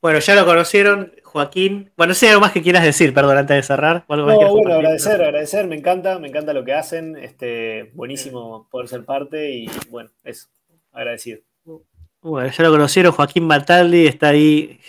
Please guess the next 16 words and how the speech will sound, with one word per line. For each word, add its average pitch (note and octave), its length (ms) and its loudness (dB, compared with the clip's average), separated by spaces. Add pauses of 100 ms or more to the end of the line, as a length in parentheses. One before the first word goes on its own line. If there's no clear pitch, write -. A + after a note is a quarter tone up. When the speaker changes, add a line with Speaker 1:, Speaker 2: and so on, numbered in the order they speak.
Speaker 1:
llevando D3 360 2
las C#3+ 120 0
ventas D3+ 280 0
de C3 140 -8
Smile D3+ 420 0 (460)
C D#3 340 4
X E3+ 140 -2
desde C#3+ 120 0
hace C3 220 -2
tres D#3 320 2
años, E3+ 440 4
arrancaron C#3 600 2
en C3+ 120 -4
pandemia E3 680 2
y C#3+ 80 4
ahora, D3+ 520 4